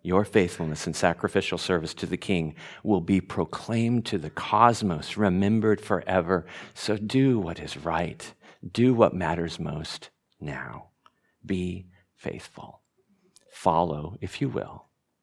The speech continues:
this good example from this teenage girl who just got earth-shattering, jaw-dropping news.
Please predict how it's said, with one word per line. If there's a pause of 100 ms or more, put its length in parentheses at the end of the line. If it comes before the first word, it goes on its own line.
(140)
this
good
example (320)
from
this
teenage
girl (340)
who
just
got (480)
earth-shattering, (100)
jaw-dropping (160)
news.